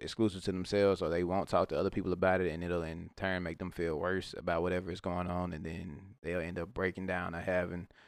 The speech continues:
some type of moment where they're fragile or some shit like that. Wha-, whatever the case may be, but do what you have to do for your peace of mind first, 'cause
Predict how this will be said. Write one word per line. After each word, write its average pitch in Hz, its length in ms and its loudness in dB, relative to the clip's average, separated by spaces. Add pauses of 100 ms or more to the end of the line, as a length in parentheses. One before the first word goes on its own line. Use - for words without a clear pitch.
(220)
some - 180 -6
type 90 280 6
of 85 320 -2 (460)
moment 92 320 0
where 85 340 2
they're 85 400 0
fragile 92 580 4
or 87 40 -4
some 92 160 -6
shit 95 160 0
like 87 180 0
that. 92 240 0 (160)
Wha-, 101 180 6
whatever 123 280 10
the 110 80 6
case 104 240 4
may 90 140 0
be, 87 320 0 (640)
but 90 460 6
do 110 80 6
what 156 140 8
you 147 80 8
have 120 80 8
to 113 40 2
do 113 140 8
for 98 120 2
your 101 120 10
peace 104 220 2
of 95 80 0
mind 90 220 2
first, 90 340 2
'cause 80 360 -4